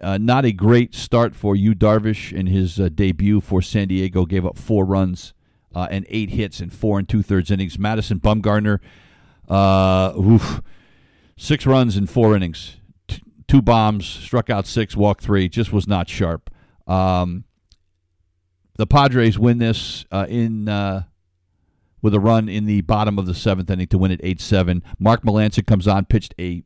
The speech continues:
very good, uh, ninth inning to get,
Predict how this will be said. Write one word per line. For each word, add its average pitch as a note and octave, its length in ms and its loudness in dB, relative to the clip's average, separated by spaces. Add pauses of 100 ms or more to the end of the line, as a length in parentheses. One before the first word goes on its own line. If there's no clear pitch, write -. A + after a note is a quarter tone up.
very G2 640 2 (160)
good, F#2+ 400 0 (520)
uh, F2 220 -2
ninth G2+ 320 0
inning F#2 320 -2
to G2 140 -2
get, F#2 260 -2